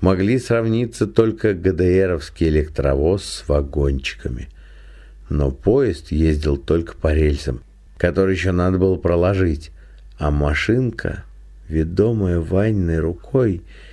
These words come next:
ехала куда хотела. Ну, то есть, куда хотел Ваня. То есть водитель, высший разум.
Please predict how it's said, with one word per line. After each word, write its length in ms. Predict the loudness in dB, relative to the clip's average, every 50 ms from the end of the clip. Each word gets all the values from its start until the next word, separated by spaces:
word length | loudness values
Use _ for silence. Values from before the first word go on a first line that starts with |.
| -20 -20 -20 -20 -20 -20 -20 -20 -20 -20 -20 -18 -18 -18 -18 -18 -20 -20 -20 -16
ехала 680 | -8 -6 -2 0 2 4 2 2 0 -4 -4 -2 -2 -2
куда 320 | -4 -6 -8 -4 -2 -2 -2
хотела. 720 | -2 -2 -2 -4 -4 -4 -4 -4 -2 -2 -2 -2 -4 -8 -12 -14 -14 -18 -20 -20 -20 -20 -20 -20 -20 -20 -20 -16 -6
Ну, 300 | -2 0 2 2 2 0
то 260 | -2 2 2 2 4
есть, 220 | 4 0 -2 -4
куда 260 | -2 -2 0 0 0 0
хотел 380 | 0 -2 0 0 0 0 0
Ваня. 520 | 0 0 0 0 0 -2 -4 -6 -6 -8 -10 -18 -20 -20 -20 -20 -20 -20 -20 -20 -20 -20 -20 -8 0
То 120 | 2 2
есть 240 | 2 2 0 -4 -6
водитель, 720 | -4 0 2 2 2 2 0 0 0 -2 -2 -4 -6 -4 -2
высший 420 | 0 0 0 0 0 0 0 0
разум. 540 | 2 2 2 2 0 0 -2 -6 -10 -10